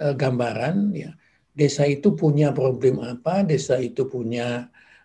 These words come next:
eh, ke-, ke-, kekuatan apa, ya, dan dari situ kemudian desa itu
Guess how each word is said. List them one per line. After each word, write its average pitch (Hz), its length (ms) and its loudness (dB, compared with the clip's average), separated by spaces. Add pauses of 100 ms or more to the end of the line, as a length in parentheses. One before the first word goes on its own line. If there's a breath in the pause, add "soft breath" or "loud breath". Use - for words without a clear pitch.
(160)
eh, 117 320 -4
ke-, 120 640 -8
ke-, 151 240 -10
kekuatan 127 720 -2
apa, 208 480 2
ya, 156 240 -4 (320 soft breath)
dan 143 240 2
dari 135 160 0
situ 135 320 -2
kemudian 139 560 2
desa 127 240 0
itu 120 160 -6